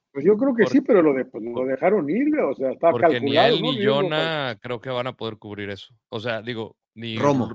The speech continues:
Speaker 2: Romo, perdón, que tiene características más ofensivas,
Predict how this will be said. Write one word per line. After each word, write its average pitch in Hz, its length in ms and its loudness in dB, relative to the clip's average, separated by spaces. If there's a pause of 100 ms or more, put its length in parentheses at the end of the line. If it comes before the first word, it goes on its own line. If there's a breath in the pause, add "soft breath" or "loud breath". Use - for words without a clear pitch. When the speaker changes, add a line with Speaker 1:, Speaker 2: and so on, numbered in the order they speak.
Speaker 2:
Romo, 147 520 0 (100)
perdón, 123 420 -6 (440)
que 113 160 -4
tiene 123 240 -4
características 117 720 -4
más 120 180 -8
ofensivas, 117 680 -10